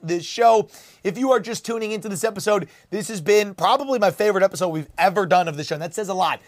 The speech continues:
'cause we've done many, many episodes, okay? So, guys, if you're just watching, I know a lot of you guys are busy, pre-Christmas travel, all this stuff. Guys, do me a favor, go back and watch this episode. Go back and rumble this video. Go back and share this stream, 'cause I'm telling you,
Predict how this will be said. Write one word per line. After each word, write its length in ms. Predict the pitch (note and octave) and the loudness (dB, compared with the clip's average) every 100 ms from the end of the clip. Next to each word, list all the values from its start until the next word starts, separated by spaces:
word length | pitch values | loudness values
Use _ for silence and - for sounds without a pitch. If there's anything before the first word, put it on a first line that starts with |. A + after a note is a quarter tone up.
| _ | _
'cause 180 | - C3+ | -12 -8
we've 80 | E3+ | -2
done 160 | F3+ E3 | -2 -2
many, 180 | F#3 | -4
many 220 | G#3 G3+ F#3 | -4 -2 -2
episodes, 400 | E3+ - A2+ C3 | -2 -6 -8 -4
okay? 300 | E3 F3 D#3+ - _ _ | -2 -2 -4 -18 _ _
So, 160 | - G#3 | 0 4
guys, 220 | G#3 E3+ | 4 2
if 80 | E3+ | -4
you're 80 | |
just 220 | D#3 G#3 F#3 | -6 -4 2
watching, 580 | G3+ G3 - G3+ G3+ - _ _ | 4 4 2 -4 -4 -14 _ _
I 60 | F3 | -4
know 100 | F#3 | -2
a 20 | |
lot 180 | D3+ F3 | 0 0
of 40 | |
you 60 | G3+ | 2
guys 160 | G#3 | 0
are 60 | G#3+ | 0
busy, 440 | G3+ G3 G3 G3+ | 0 0 -2 -4
pre-Christmas 520 | - D#3+ E3 F#3 G#3+ | -6 -10 -8 -10 -10
travel, 440 | - G3+ G3 F#3 G3 | -4 0 2 2 0
all 220 | F3+ F3+ | -2 -2
this 180 | F#3+ - | -2 -2
stuff. 300 | A3 G3+ - _ _ _ | 2 2 0 _ _ _
Guys, 200 | G3 F#3+ | 0 0
do 120 | A#3+ | -4
me 120 | B3+ | -2
a 40 | A3 | 0
favor, 280 | G#3+ G3+ | 2 0
go 200 | E3+ F#3 | 0 0
back 240 | G#3 G3+ E3+ | 2 2 0
and 160 | D#3 | -4
watch 300 | D#3 E3 D#3+ | 2 2 0
this 140 | F3+ C#3+ | -8 -6
episode. 360 | D#3 D#3 D#3+ | -6 -4 -6
Go 140 | C#3+ F#3 | -2 2
back 200 | G3+ - | 2 0
and 180 | D#3 C#3+ | -6 -2
rumble 260 | E3 D#3 | -2 -2
this 200 | D3 C3 | -10 -10
video. 440 | C3+ C#3+ C#3+ C3+ - _ - | -10 -6 -4 -4 -6 _ -6
Go 140 | F#3 | 0
back 220 | G3+ F3+ | 2 2
and 120 | D#3+ | -2
share 360 | B2+ - F3 F3+ | -10 -8 -6 -6
this 160 | D3+ C#3+ | -8 -10
stream, 480 | - D3+ C#3+ C3+ B2+ - | -10 -10 -8 -10 -14 -16
'cause 140 | - E3+ | -4 -2
I'm 200 | F3 D#3+ | -2 -2
telling 340 | F#3+ F3+ D#3 | -2 -2 -4
you, 200 | C#3 | -10